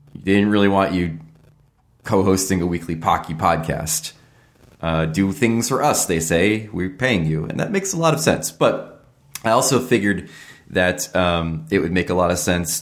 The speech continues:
to, I don't know, like, you know, allow people to kind of, like,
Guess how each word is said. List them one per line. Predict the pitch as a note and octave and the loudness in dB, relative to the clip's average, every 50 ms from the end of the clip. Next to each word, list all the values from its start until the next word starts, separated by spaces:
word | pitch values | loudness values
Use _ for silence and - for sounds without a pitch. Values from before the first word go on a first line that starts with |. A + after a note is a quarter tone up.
| - - - | -8 -6 -4
to, | G2 F2+ F2+ F2+ F2+ F2+ F2+ F#2 F#2 F2+ - - - _ _ _ _ _ _ - - | -2 -2 0 -2 -2 -2 -2 -2 -4 -4 -6 -12 -20 _ _ _ _ _ _ -20 -8
I | - - G2+ | -4 0 0
don't | G#2+ F#2 E2 | 2 2 2
know, | E2+ F#2 G2+ G#2 | 2 2 2 4
like, | G2 F#2 F2 F2+ D#2+ - - - - - - - - - _ _ | 4 4 2 2 0 -4 -8 -18 -20 -20 -20 -20 -20 -20 _ _
you | - - | -10 -8
know, | E2+ E2 - - - - - | -8 -8 -8 -10 -10 -10 -8
allow | - D2+ F2+ F2 F2 E2+ | -4 -2 0 2 2 0
people | D#2+ - - F2+ - - F2 E2 | 0 -2 -4 -4 0 0 0 0
to | D#2+ - | 0 -2
kind | D#2+ - - D#2+ D#2 D#2 | -4 -2 0 2 4 4
of, | D#2+ D#2 D#2+ D#2+ | 4 2 2 0
like, | D#2+ D#2+ D#2+ D#2+ D#2+ | 0 0 0 -2 -4